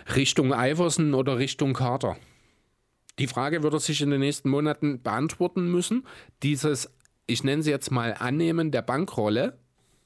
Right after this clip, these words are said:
spricht ein bisschen für die Richtung Carter. Die wünsche ich mir auch sehr für ihn. Äh, denn das Letzte, was man, ähm, eigentlich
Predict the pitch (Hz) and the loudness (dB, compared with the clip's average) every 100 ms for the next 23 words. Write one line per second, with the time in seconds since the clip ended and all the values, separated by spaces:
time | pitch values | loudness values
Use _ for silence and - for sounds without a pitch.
0 | _ - - 135 143 170 151 - 170 151 | _ -8 -4 -2 -2 0 0 0 -2 0
1 | 151 135 139 - 123 117 101 117 190 156 | 0 2 0 0 0 2 0 2 0 0
2 | 127 135 175 165 135 117 117 131 131 - | 0 0 0 0 0 0 0 0 0 0
3 | 131 107 135 220 - - - - - - | -2 0 0 -2 -6 -20 -20 -20 -20 -20
4 | - - 117 127 127 123 123 127 127 123 | -16 -6 -2 0 -2 -2 0 2 2 0
5 | - 131 - 165 147 139 - 135 135 135 | 0 -2 0 -2 0 -2 -2 -2 0 -2
6 | - 120 117 113 - - 127 139 - 135 | -4 -2 -2 -2 -6 -4 -2 -2 -2 -2
7 | 123 | -2